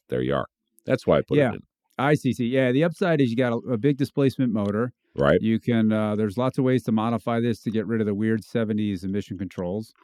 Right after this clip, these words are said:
Speaker 2: And, uh, it is a very perfect color for that era. And,
Speaker 1: Yeah.
Speaker 2: uh, it will be a very reliable, it's sort of these cars that they feel vintagey, but then they kind of perform modern 'cause they have five-speed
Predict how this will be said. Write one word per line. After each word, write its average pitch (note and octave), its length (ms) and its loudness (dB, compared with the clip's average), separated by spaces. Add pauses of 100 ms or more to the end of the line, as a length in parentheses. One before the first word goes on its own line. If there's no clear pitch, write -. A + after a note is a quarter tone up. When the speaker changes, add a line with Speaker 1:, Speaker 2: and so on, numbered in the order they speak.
(480)
Speaker 2:
And, G#2+ 340 -2
uh, G2+ 260 -4
it A2+ 140 -2
is B2+ 140 0
a A2+ 80 -4
very A2+ 500 0
perfect A#2+ 400 -6
color A#2+ 300 -2
for - 160 -4
that G2 240 -2
era. A#2+ 400 -4 (500)
And, A2 160 -6
Speaker 1:
Yeah. E2 240 2
Speaker 2:
uh, G2+ 280 -2 (380)
it B2+ 80 0
will F3 240 6
be E3 140 8
a C#3+ 60 8
very D3 300 4
reliable, B2 800 2
it's B2 220 -4
sort F3+ 220 -2
of D#3+ 60 -2
these C#3+ 200 0
cars C#3 360 0
that A2 220 0 (520)
they A#2+ 100 -2
feel G#3 400 4
vintagey, F3+ 680 0
but C3 200 -4
then D3 100 2
they D3 100 4
kind D3+ 220 0
of C3+ 80 0
perform D#3+ 540 0
modern C#3 480 0
'cause A2 120 -6
they A#2 60 0
have A2+ 120 -2
five-speed B2 520 -6